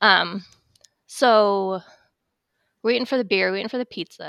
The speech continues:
and the pizza comes. My brother and his friend go down there, and we're waiting, and it's, like, taking a while. Like, I'm like, "Why does this seem like it's taking them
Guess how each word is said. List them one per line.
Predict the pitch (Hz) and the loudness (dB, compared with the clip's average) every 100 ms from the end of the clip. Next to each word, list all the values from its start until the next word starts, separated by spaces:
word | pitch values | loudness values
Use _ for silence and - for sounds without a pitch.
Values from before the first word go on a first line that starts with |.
| 160 | -14
and | 180 | -12
the | 185 | -8
pizza | 233 202 | -8 -6
comes. | 185 165 - | -8 -10 -10
My | 180 | -12
brother | 175 190 190 185 | -6 -4 -4 -8
and | - 180 | -10 -10
his | 180 | -10
friend | 180 165 | -12 -12
go | 165 | -12
down | 156 151 | -14 -14
there, | 170 190 _ _ _ _ _ _ _ | -16 -18 _ _ _ _ _ _ _
and | 202 196 | -4 -4
we're | 190 185 | -4 -4
waiting, | 165 156 160 165 - | -6 -6 -8 -10 -6
and | 196 185 175 175 175 175 - - _ _ _ _ _ _ | -2 -2 -4 -8 -10 -14 -18 -20 _ _ _ _ _ _
it's, | 220 247 | -8 -6
like, | 220 | -4
taking | 277 415 370 | -4 -2 -2
a | |
while. | 165 156 156 160 160 156 170 _ _ | -4 0 0 0 -4 -8 -14 _ _
Like, | 175 156 - - | -10 -10 -12 -20
I'm | 185 | -18
like, | 175 - | -18 -16
"Why | 214 247 | -10 -8
does | 311 311 | -8 -12
this | 330 - | -16 -14
seem | 247 220 | -10 -10
like | 185 | -10
it's | 180 | -12
taking | 196 180 | -12 -14
them | 180 | -14